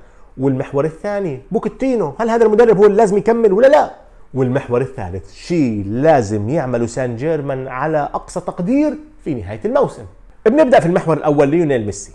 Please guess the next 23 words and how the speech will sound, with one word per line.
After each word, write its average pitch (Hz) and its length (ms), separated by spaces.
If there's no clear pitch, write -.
ليوم 285 400
السبت - 480
يعني 151 180
قبل 220 320
مباريات 160 520
يوم 139 180
امس - 360
كان 269 200
مسجل 170 360
هدف 247 320
وصانع 143 460
ثلاثه، 240 520
وبنفس 220 500
الوقت 151 280
في - 160
دوري 143 200
الابطال 135 420
مسجل 214 380
ثلاثه 214 500
ومش 139 400
مصانع 110 440
ولا 143 340
هدف، 147 160